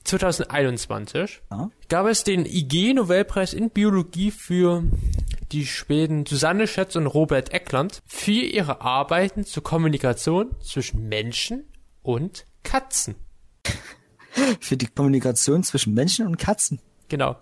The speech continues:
Speaker 1: Da gab's zum Beispiel für Ökologie, gab's den I G Nobelpreis für ihren Vergleich der Bakteriomie in den Kaugummiflecken auf den Straßen verschiedener Länder. Also wie die Bakterien auf verschiedenen Kaugummis der Erde sind.
Speaker 2: Also wenn man einfach irgendwas komplett Idiotisches macht.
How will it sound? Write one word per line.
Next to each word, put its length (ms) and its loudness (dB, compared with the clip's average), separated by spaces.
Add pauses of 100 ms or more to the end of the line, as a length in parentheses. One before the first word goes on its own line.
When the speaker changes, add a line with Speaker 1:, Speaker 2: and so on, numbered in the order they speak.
(260)
Speaker 1:
Da 120 -4
gab's 240 0
zum 100 -2
Beispiel 260 0
für 160 -4
Ökologie, 720 0
gab's 320 -2
den 240 -2
I 60 -6
G 160 0
Nobelpreis 500 2
für 180 -4
ihren 320 0
Vergleich 720 -2
der 120 0
Bakteriomie 1200 -2 (220)
in 120 -2
den 200 -2
Kaugummiflecken 1040 0
auf 220 -4
den 120 -6
Straßen 560 -2
verschiedener 520 -2
Länder. 340 -2 (140)
Also 200 -8
wie 80 -2
die 120 -4
Bakterien 640 0
auf 140 -4
verschiedenen 420 -4
Kaugummis 640 -4 (100)
der 100 -4
Erde 260 -4
sind. 300 -10 (280)
Speaker 2:
Also 160 0
wenn 60 4
man 100 4
einfach 260 2
irgendwas 400 2
komplett 280 2
Idiotisches 640 0
macht. 300 -6